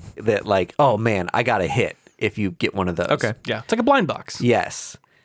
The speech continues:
Speaker 1: Now, every once in a while there has been, like, hints on the internet that, like, "Dang, I, like, they accidentally slipped, like, a valuable book in mine." Well,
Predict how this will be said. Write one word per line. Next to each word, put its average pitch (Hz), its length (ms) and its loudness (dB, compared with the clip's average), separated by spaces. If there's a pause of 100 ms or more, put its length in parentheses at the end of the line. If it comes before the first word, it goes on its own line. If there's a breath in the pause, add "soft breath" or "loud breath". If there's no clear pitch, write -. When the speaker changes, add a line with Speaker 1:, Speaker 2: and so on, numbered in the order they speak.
(160)
Speaker 1:
Now, 120 400 2 (340)
every 165 280 6
once 147 300 4
in 139 60 2
a 131 40 2
while 113 280 6
there 113 160 4
has 110 120 0
been, 107 200 0
like, 95 260 -2
hints - 520 -2
on 104 140 -2
the 95 120 -4
internet 92 440 -4
that, - 160 -4
like, 82 300 -4 (500)
"Dang, 160 500 2 (180)
I, - 200 -10
like, 139 140 0
they 143 180 2
accidentally 147 580 0
slipped, - 560 2
like, 120 180 0
a 127 40 4
valuable 107 540 4
book 139 240 0
in 90 120 0
mine." - 300 -8 (640 soft breath)
Well, 104 160 2